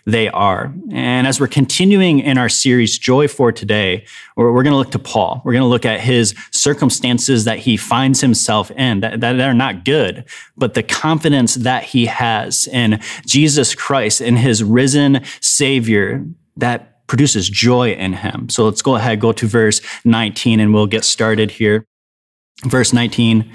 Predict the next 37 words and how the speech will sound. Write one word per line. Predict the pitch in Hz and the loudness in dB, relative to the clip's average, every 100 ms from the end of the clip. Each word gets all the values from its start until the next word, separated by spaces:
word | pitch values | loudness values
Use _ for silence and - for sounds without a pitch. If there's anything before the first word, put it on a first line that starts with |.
| - - - - _ _ _ | -20 -20 -20 -20 _ _ _
says, | - 123 104 | -2 0 2
"Yes, | 120 127 - - - - | 0 0 -4 -6 -8 -4
and | 113 - | -4 -2
I | 131 143 | -2 0
will | 123 120 120 113 110 - - | 2 2 4 2 0 -6 -2
rejoice." | 104 101 101 107 - - - - - | -2 0 0 0 -4 -6 -6 -8 -10
Uh, | - - | -14 -10
what, | 113 120 135 156 | -6 -2 2 2
what | 156 185 | 4 2
is | 175 | 2
he | 151 | 2
speaking | - 139 - 98 | 2 0 0 -2
about? | 87 - - | -2 -6 -6
What, | 139 139 | -2 0
what | 165 | 2
is | 180 | 2
he | - 160 127 | 2 4 4
referencing? | 120 135 120 120 - 110 101 - 117 135 | 2 2 2 0 -2 -4 -2 -4 -4 -6
Last | 127 123 131 143 - | -2 0 2 0 0
week, | 123 120 117 | 2 2 0
we | 110 | -2
covered | - 120 117 113 107 | -2 0 2 2 0
that | 107 107 - - | -2 -2 -8 -10
Paul's | - 147 175 | 0 2 4
in | 147 104 | 2 0
prison. | - 139 139 - - - | 0 -2 -2 -6 -10 -4
He's | 127 139 117 - - | 2 2 2 -2 -4
chained | - 160 160 185 160 | 0 2 2 2 0
between | - - 147 127 | -2 2 4 4
two | - 143 | 2 2
guards. | 117 123 107 95 | 2 2 -2 0
There, | 127 | 0
there's | 131 131 | 2 2
no | 127 143 180 | 4 4 4
way | 180 175 | 4 2
that | 156 | 0
he's | 156 151 131 | 2 2 2